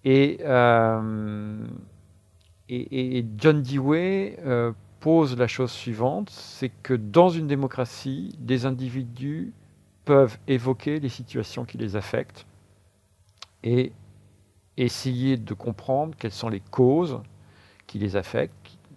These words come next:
qui sont à l'origine de ces situations, et agir sur ces causes.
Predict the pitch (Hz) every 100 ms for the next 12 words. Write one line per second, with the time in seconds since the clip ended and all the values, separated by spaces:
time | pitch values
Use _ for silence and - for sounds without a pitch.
0 | - - - 107 98 98 113 98 101 98
1 | 98 104 - 139 - 123 120 139 - 117
2 | 110 - 98